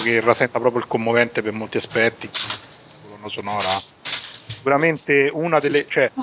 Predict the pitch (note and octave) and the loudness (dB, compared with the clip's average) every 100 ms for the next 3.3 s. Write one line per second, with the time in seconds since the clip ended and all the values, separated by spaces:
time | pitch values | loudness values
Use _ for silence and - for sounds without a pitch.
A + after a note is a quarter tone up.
0 | - - B2+ C3 E3 D#3 D3 D3+ D3+ D3+ | -10 -6 0 2 2 0 -2 0 2 2
1 | D#3+ D#3 B2+ A#2+ B2 C#3 B2 - C3+ - | 2 2 2 0 0 -4 -6 -6 -6 -4
2 | C#3+ C3+ - - A2+ - A#2 - - - | -4 -4 -6 -20 -16 -10 -12 -2 2 4
3 | - - - | 4 4 2